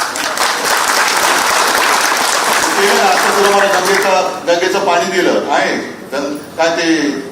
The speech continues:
नमोमी गंगा वगैरे आहे, सगळ्या गंगेबद्दल मान आहे, सन्मान आहे, सगळं आहे.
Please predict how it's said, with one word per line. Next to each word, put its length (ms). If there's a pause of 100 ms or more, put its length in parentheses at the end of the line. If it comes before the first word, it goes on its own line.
(160)
नमोमी 380
गंगा 240
वगैरे 380
आहे, 220
सगळ्या 200
गंगेबद्दल 580
मान 260
आहे, 260
सन्मान 320
आहे, 200
सगळं 200
आहे. 120